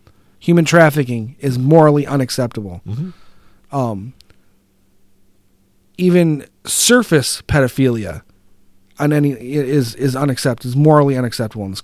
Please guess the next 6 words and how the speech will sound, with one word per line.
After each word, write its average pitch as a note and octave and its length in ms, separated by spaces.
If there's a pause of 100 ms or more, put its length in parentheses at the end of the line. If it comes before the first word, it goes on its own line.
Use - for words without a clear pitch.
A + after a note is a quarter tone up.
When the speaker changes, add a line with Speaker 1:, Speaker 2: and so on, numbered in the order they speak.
Speaker 1:
in A#2+ 140
this A2+ 140
day G#2 140
and F#2 100
age. E2+ 280 (1800)
Uh, G2+ 380